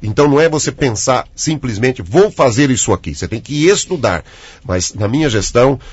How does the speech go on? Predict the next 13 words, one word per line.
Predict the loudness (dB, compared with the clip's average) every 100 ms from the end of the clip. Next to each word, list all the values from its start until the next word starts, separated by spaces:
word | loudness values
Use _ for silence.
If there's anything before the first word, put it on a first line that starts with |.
| -4
por | -2
exemplo, | 0 0 -2 0
eu | -2
quero | 0 -2 -2
sempre | -2 2 2 2 0 -6 -12 -12
discutir | -4 -4 -2 -4 -2 2 2 2 -6 -10
com | -2 0
as | 0
pessoas | -2 0 2 2 2
que | -4
estão | -2 2 4
nessas | 2 0 -2 -2
vias. | -4 -6 -12